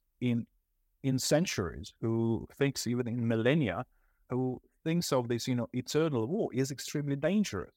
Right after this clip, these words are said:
You know, this obsession makes him very, uh, very unpredictable in a way. So on the one, on the one hand, yes, uh, we can predict that he will continue the fight. There is no way for him, uh, to back out.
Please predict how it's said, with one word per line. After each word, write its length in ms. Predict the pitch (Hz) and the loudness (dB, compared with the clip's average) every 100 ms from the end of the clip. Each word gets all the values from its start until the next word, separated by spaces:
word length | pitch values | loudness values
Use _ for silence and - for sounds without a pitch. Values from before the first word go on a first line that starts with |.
| - | -8
You 80 | 127 | -6
know, 140 | 117 | -2
this 240 | 127 190 | 0 0
obsession 720 | 165 - 156 156 - - 85 - _ | -2 -2 -2 -2 -4 -10 -12 -16 _
makes 320 | 120 135 139 - | -2 -2 -2 -2
him 380 | 143 135 107 - | 0 0 -4 -4
very, 480 | 147 160 156 147 135 | 0 0 0 -2 -4
uh, 40 | 127 _ _ _ 113 117 _ 117 _ | -8 _ _ _ _ -20 _ _ _
very 200 | 165 240 | 0 2
unpredictable 800 | 160 143 147 135 139 - 131 117 | 2 2 0 0 -2 -4 -2 -2
in 80 | 98 | -2
a 40 | |
way. 280 | 92 71 69 - | -2 -4 -8 -10
So 200 | - 135 - - _ _ | -4 -4 -6 -20 _ _
on 140 | - 180 | -4 -2
the 60 | |
one, 120 | 185 - 165 156 | -2 -2 -2 -2
on 60 | 151 | -2
the 60 | |
one 140 | 180 226 | 0 0
hand, 240 | 208 156 | -2 0
yes, 260 | 170 175 - _ _ _ _ | 0 -2 -6 _ _ _ _
uh, 60 | 131 | -2
we 100 | 147 | -2
can 240 | - 165 | 0 -2
predict 380 | - 139 208 233 - | -2 -2 -2 -4 -2
that 140 | 123 - _ | -4 -4 _
he 100 | 214 | 0
will 180 | 294 175 | 2 2
continue 580 | - 135 - 185 220 117 | 2 -2 0 0 2 2
the 120 | 101 | 0
fight. 260 | - 82 - | -4 -10 -8
There 140 | - 143 | -2 -2
is 120 | 135 | 0
no 200 | 147 208 | 0 2
way 240 | 196 190 | 2 2
for 200 | 185 139 120 | 0 -2 0
him, 280 | 180 98 92 _ _ _ _ _ - | 0 0 -6 _ _ _ _ _ -8
uh, 180 | 123 123 - | -6 -6 -8
to 80 | 127 | -2
back 260 | 123 160 | 0 2
out. 220 | 175 180 | 2 -2